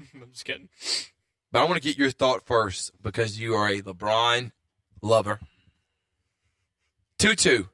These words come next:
Speaker 2: And it takes every bit of his ability and skill for it to be two two instead of four oh right now. Because the two games that, that he won, the Pacers just played terrible. And his team didn't play that great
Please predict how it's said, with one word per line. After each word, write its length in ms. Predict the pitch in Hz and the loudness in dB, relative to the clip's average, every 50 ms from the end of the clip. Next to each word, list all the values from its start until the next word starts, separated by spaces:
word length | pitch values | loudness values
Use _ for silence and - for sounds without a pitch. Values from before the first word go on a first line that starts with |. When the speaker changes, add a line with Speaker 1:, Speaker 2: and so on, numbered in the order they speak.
| _ _ _ _ _ _ _ _ _ _ _ _ _ _ _ _ _ - | _ _ _ _ _ _ _ _ _ _ _ _ _ _ _ _ _ 0
Speaker 2:
And 140 | 139 135 135 | 2 2 2
it 140 | 135 127 - | 0 0 0
takes 400 | - 156 147 139 120 - - - | 2 2 2 2 0 -2 -6 -2
every 300 | - 147 151 151 165 180 | 2 2 2 4 2 0
bit 220 | 165 139 165 165 156 | 0 2 2 4 4
of 100 | 151 - | 4 2
his 240 | - 131 135 120 123 | 0 -4 -4 -4 -4
ability 480 | 120 110 127 135 139 147 151 135 131 | -4 -2 -2 0 0 0 0 0 -2
and 100 | 131 127 | -2 -2
skill 460 | 120 - - - 135 131 123 113 110 | -4 -6 -2 0 2 4 4 4 4
for 220 | 98 - - 113 113 | 2 0 0 0 0
it 80 | 107 | 0
to 100 | - 110 | -2 -4
be 140 | 110 113 107 | -2 -4 -4
two 260 | 101 - - 113 110 | -4 -4 -4 -4 -4
two 360 | 104 - - 123 117 107 104 98 | -4 -2 0 0 2 2 2 0
instead 260 | 98 - - 107 92 | 0 0 -2 -4 -4
of 80 | 87 | -4
four 300 | - - 107 101 98 101 | -4 -4 0 2 4 4
oh 60 | 98 95 | 4 4
right 280 | 95 92 90 82 71 | 4 2 2 -2 -6
now. 260 | 78 78 78 76 - - _ _ _ _ _ _ | -8 -10 -10 -10 -12 -16 _ _ _ _ _ _
Because 300 | - 117 - 131 123 107 | -2 2 2 2 2 0
the 100 | 110 104 | -2 0
two 180 | - 151 156 | 2 2 2
games 380 | 143 143 147 139 131 131 120 - | 2 2 2 0 0 -2 -4 0
that, 240 | 131 123 117 110 - _ _ _ _ _ _ _ _ _ | 2 4 4 2 0 _ _ _ _ _ _ _ _ _
that 140 | - 113 123 | 0 0 2
he 160 | 117 127 127 | 2 2 0
won, 420 | 120 123 127 135 143 147 151 143 - _ | 0 2 2 4 4 2 2 -2 -8 _
the 80 | - 110 | -12 -10
Pacers 380 | - - 139 143 135 113 107 98 | -4 -2 -2 -2 -2 -4 -4 -4
just 180 | 117 104 - | -6 -6 -2
played 240 | - 120 110 104 95 | 0 0 0 0 -2
terrible. 560 | - 120 117 120 117 113 107 107 92 92 - _ _ _ | 0 2 4 4 4 2 2 -2 -4 -4 -6 _ _ _
And 140 | 117 123 131 | 0 2 2
his 160 | 147 156 - | 2 0 0
team 240 | - 147 156 170 175 | -4 -4 -4 -2 -2
didn't 160 | 147 143 123 | -2 -2 -2
play 180 | 101 101 123 120 | 0 2 2 4
that 220 | 120 120 113 104 | 4 4 2 2
great 360 | 92 117 117 113 117 120 117 | 4 6 6 6 6 4 0